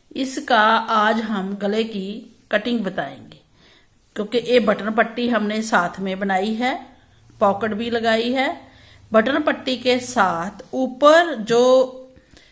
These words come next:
कटिंग करनी है वो कैसे करनी है, ये हमारा शोल्डर है।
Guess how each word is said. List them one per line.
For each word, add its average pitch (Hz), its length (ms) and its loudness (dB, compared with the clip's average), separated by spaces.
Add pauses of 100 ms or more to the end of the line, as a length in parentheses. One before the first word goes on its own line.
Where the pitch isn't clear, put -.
(180)
कटिंग 294 340 2
करनी 202 320 2
है 220 180 2
वो 240 140 2
कैसे 185 420 -2
करनी 165 360 -6
है, 226 120 0 (180)
ये 214 160 4
हमारा 190 460 0
शोल्डर 185 500 -6
है। 220 340 -2